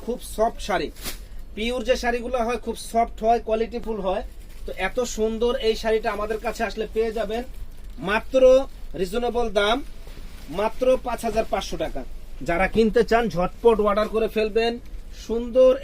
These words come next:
এই শাড়িটা নেওয়ার জন্য আমাদের শপে। তো এই একটা শাড়ি দেখেন, এটা হলো কি রানী গোলাপি কালার,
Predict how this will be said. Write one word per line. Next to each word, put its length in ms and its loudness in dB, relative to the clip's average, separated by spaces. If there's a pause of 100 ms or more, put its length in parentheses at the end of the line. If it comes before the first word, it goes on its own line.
এই 160 2
শাড়িটা 300 -2 (100)
নেওয়ার 340 0
জন্য 180 -2 (600)
আমাদের 300 -2 (100)
শপে। 280 -4 (2250)
তো 60 -4 (200)
এই 140 10
একটা 160 -2 (100)
শাড়ি 240 2
দেখেন, 260 -2
এটা 160 -4
হলো 220 0
কি 60 -2 (180)
রানী 280 0
গোলাপি 380 -2
কালার, 240 0